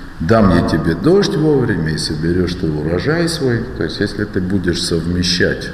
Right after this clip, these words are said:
да, единство Всевышнего, принятие на себя как бы ярма Царства Небесного и принятие на себя ярма заповедей, вот что там сказано, да,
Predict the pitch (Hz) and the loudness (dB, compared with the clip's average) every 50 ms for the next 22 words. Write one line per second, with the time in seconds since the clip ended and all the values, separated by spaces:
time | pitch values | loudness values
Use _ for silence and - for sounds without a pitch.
0 | - - - - - 107 - - - - - - - - - - - - - - | -10 -10 -8 -6 -6 -6 -6 -8 -10 -12 -12 -12 -12 -12 -12 -14 -14 -14 -14 -14
1 | - - 80 85 87 82 98 110 110 113 110 - 87 - - - 87 82 78 71 | -8 -4 -2 -2 0 2 4 4 4 2 0 -2 -4 -2 -2 -2 -2 -2 -2 -4
2 | 67 - - - 73 76 80 90 - - - - - - - - - - - - | -4 -6 -6 -6 -6 -4 -4 -4 -6 -6 -10 -12 -14 -14 -14 -16 -16 -16 -14 -14
3 | - - - - - - - - - - - - - - - - - - - - | -14 -14 -14 -14 -14 -14 -14 -16 -16 -16 -16 -16 -16 -16 -16 -16 -14 -14 -14 -10
4 | - - 104 101 95 98 104 107 110 107 - 104 95 90 87 85 82 - - 85 | -2 2 4 4 6 6 6 6 4 4 4 2 2 2 2 0 0 0 0 -2
5 | 78 87 92 92 - - - - - - - 80 73 76 80 82 82 85 87 95 | -2 0 0 0 -2 -2 -6 -8 -8 -6 -4 -4 -2 0 2 2 2 2 2 2
6 | 98 90 80 - - 90 90 87 - - 90 80 78 78 78 73 71 71 - - | 2 2 0 0 -2 -2 -2 -4 -4 -4 -4 -4 -2 -2 -2 -2 -2 -4 -4 -4
7 | - - - - - - - - - - - - - - - - - 85 85 - | -6 -8 -8 -8 -8 -8 -10 -10 -10 -12 -12 -12 -12 -12 -10 -4 -2 -2 -2 0
8 | - 90 90 92 101 110 113 107 110 - 90 82 80 85 82 82 - - 82 80 | 2 2 4 4 4 4 4 2 2 0 0 0 0 0 -2 -4 -4 -4 -4 -4
9 | 80 92 92 90 78 73 71 76 87 90 87 85 85 95 104 107 101 87 80 82 | -2 -2 -2 0 0 -2 -2 0 2 2 2 2 2 2 2 2 2 0 0 0
10 | 95 95 82 71 - - 76 69 71 76 71 - - 85 90 85 78 - - - | 0 0 0 0 -4 -6 -8 -6 -6 -6 -6 -6 -6 -6 -8 -8 -8 -10 -10 -10
11 | 73 71 - - - - 78 - - 78 73 69 - - - - 64 62 62 65 | -8 -8 -10 -10 -8 -8 -8 -6 -6 -6 -6 -6 -6 -8 -8 -8 -8 -6 -6 -6
12 | 65 65 69 76 80 82 | -6 -6 -6 -6 -6 -6